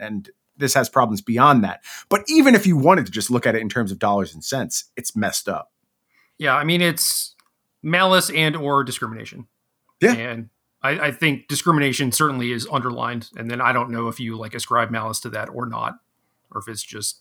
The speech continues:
Speaker 2: you know, built in your nature or
Speaker 1: Yeah.
Speaker 2: something. But it's like,
Speaker 1: Yeah,
Speaker 2: it,
Speaker 1: yeah.
Speaker 2: it, it is.
Speaker 1: Systemic
Speaker 2: It
Speaker 1: dissemination.
Speaker 2: is.
Speaker 1: Systemic, absolute unacceptable behavior. And it's, it's wild. It's absolutely wild that we're dealing with this in twenty twenty-two. I shouldn't be shocked. I mean, I see it,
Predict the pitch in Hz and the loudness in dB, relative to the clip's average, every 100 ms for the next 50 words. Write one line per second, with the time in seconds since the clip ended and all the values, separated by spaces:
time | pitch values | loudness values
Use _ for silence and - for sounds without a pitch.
0 | - 113 - 113 - 139 113 131 123 120 | -12 -12 -14 -12 -6 -6 -4 -6 -4 -6
1 | 117 117 113 113 120 123 107 117 131 131 | -8 -8 -10 -2 6 6 6 0 -8 -4
2 | - 113 107 104 101 104 117 208 214 170 | 2 4 4 4 2 2 2 2 4 4
3 | 127 113 101 - - - 101 151 110 92 | 4 2 0 -4 -10 -8 -4 -4 -4 -6
4 | - - - 95 85 87 - _ _ _ | -12 -12 -12 -10 -12 -14 -18 _ _ _
5 | _ - - 127 - 147 139 156 - - | _ -8 -2 -2 2 4 6 6 4 -8
6 | _ _ _ _ - 117 - - 113 117 | _ _ _ _ 0 2 4 2 4 4
7 | 120 - 117 117 117 - 113 117 104 107 | 4 0 2 2 0 -2 -2 0 0 2
8 | 180 196 80 - 92 87 - - - 95 | 0 -2 -8 -6 -4 -4 -6 -14 -10 -8
9 | 98 113 101 101 113 101 85 - - 101 | -6 -6 -6 0 2 2 0 -10 -8 -6
10 | 104 110 - 107 101 95 92 90 87 80 | -4 -4 -4 -2 0 0 0 -2 -4 -4
11 | 98 95 98 98 90 85 92 - - - | -2 0 2 2 2 -2 -4 -2 -6 -6
12 | 90 82 _ _ _ - - 90 87 - | -8 -8 _ _ _ -18 -8 -6 -6 -8
13 | 87 82 - 87 110 147 254 147 90 - | -12 -12 -10 -6 2 4 6 6 2 -4
14 | 78 - 107 98 95 98 - 98 87 90 | -6 -6 -2 -2 0 -4 -4 -6 -6 -8